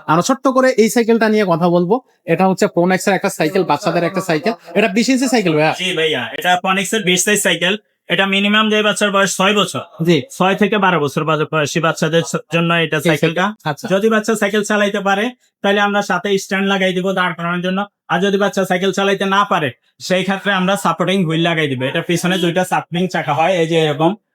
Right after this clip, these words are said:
Speaker 2: ওই যে সাপোর্টিং চাকা লাগানো আছে, ওগুলা ছোট সাইজ, এই কারণে লাগাই রাখে। এগুলো ফিক্স সাইজ, এই কারণে লাগাই রাখলে জায়গা বেশি লাগে, রাখবে, এই কারণে লাগাই রাখলে।
Speaker 1: আচ্ছা।
Speaker 2: তো এটার সাথে আমরা বেল, প্যাডেল, সাপোর্ট হুইল এগুলো লাগাই দিব। যদি বাচ্চা চালাইতে পারে, তাহলে স্ট্যান্ড লাগাই দিব।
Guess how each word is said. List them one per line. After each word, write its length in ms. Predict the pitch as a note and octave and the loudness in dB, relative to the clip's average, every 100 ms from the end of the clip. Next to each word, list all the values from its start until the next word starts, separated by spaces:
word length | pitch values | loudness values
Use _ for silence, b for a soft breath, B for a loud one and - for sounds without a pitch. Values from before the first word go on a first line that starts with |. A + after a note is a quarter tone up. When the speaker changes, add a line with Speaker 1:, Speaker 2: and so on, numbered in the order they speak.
| _ _ | _ _
Speaker 2:
ওই 140 | F3+ F3 | 0 0
যে 300 | F3 F3 E3 | 2 -2 -2
সাপোর্টিং 320 | D#3+ - E3+ | -4 -2 -4
চাকা 180 | F3 E3+ | -4 -4
লাগানো 300 | F3 D#3+ E3 | -2 -2 0
আছে, 220 | D#3+ D#3 | -2 -4
ওগুলা 300 | G3 F3+ G3+ | -8 -6 -4
ছোট 200 | G3+ G3+ | -4 -4
সাইজ, 280 | G#3 - G#3+ | -4 -2 -2
এই 80 | G3+ | -2
কারণে 220 | F#3+ F#3+ | -4 -2
লাগাই 300 | F#3 F#3 F3 | 0 0 0
রাখে। 220 | E3+ D3+ | 0 -4
এগুলো 200 | B2 E3+ | -8 -8
ফিক্স 240 | F3 F#3+ - | -4 -4 -2
সাইজ, 180 | G#3 G3+ | -2 0
এই 60 | |
কারণে 240 | F3+ F3+ F3+ | -2 -2 0
লাগাই 260 | E3+ E3+ | 0 0
রাখলে 280 | E3+ E3+ F3 | -2 -2 -2
জায়গা 260 | F3 E3 E3 | -2 -2 -2
বেশি 220 | D#3+ F3 | -2 -2
লাগে, 200 | E3+ F3+ | -2 -2
রাখবে, 260 | D3+ F#3+ | -2 -4
এই 60 | F#3 | -4
কারণে 280 | F3 F3+ E3 | -4 -4 -2
লাগাই 220 | D3+ D3 | -2 -2
রাখলে। 320 | C#3 - C3+ C3+ _ | -4 -6 -8 -12 _
Speaker 1:
আচ্ছা। 340 | - - F3 C3+ | -4 -2 -2 -2
Speaker 2:
তো 60 | F3 | 0
এটার 220 | F3+ G3 | 0 2
সাথে 260 | F#3 G3 G#3+ | 0 0 2
আমরা 240 | G#3+ G#3 | 2 2
বেল, 400 | F3+ F#3 G3+ G3+ | 2 2 4 2
প্যাডেল, 540 | G3 F#3+ F#3 F#3+ A3 A3+ - | 2 2 4 4 2 -2 -2
সাপোর্ট 340 | G3 F3 F#3+ | 0 2 2
হুইল 240 | F3+ G3 | 4 4
এগুলো 240 | G3+ E3 F3 | 4 2 2
লাগাই 260 | F3 E3 | 2 2
দিব। 180 | D#3+ D3+ | 0 0
যদি 220 | C3+ D#3+ | -2 -2
বাচ্চা 220 | F3 E3+ F3 | -2 -2 -2
চালাইতে 480 | E3+ F3 E3+ F#3 F#3 | -2 -4 -2 -4 -4
পারে, 260 | F3 F3 F#3+ | -2 0 0
তাহলে 280 | G3 F3+ F3+ | -2 -4 -4
স্ট্যান্ড 260 | - D#3+ | -4 -4
লাগাই 260 | D#3 D3 C#3+ | -2 -2 -2
দিব। 240 | C#3 D#3+ | -2 -2